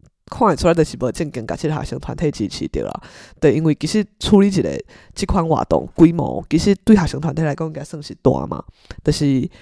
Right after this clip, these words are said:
四五十个团体以上合办，啊，而且就是有限的规模嘛，差不多可能一千人左右。对，对学生团体压力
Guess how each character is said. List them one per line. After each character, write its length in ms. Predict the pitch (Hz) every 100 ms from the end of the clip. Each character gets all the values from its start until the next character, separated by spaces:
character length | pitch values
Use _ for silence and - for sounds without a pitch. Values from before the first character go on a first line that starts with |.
| - _
四 280 | - - 226 190 165
五 160 | 135 71
十 140 | -
个 460 | 90 101 67 64 67
团 240 | - 135 143
体 220 | 160 151
以 20 |
上 180 | 147 139
合 180 | - - -
办， 180 | - - 180 _
啊， 100 | 147
而 60 | 147
且 240 | 143 - 156 139 139 139 _
就 80 | 139
是 160 | 139 90
有 320 | 64 92 143
限 100 | 147
的 120 | -
规 200 | - 127
模 320 | 117 80 50 50
嘛， 120 | 110
差 140 | - -
不 100 | 147
多 320 | 101 85 - _ - _ _
可 220 | - - 143
能 520 | 82 57 - 185 202 _ _ _ _ _ _ _ _ -
一 80 | 135
千 260 | - 139
人 500 | 135 120 65 78 - 175
左 240 | 165 160
右。 360 | 147 135 120 160 - - -
对， 140 | - 123
对 340 | - 185 160
学 140 | 151 139
生 160 | 135
团 160 | 147 147
体 120 | 160
压 120 | 143
力 180 | 151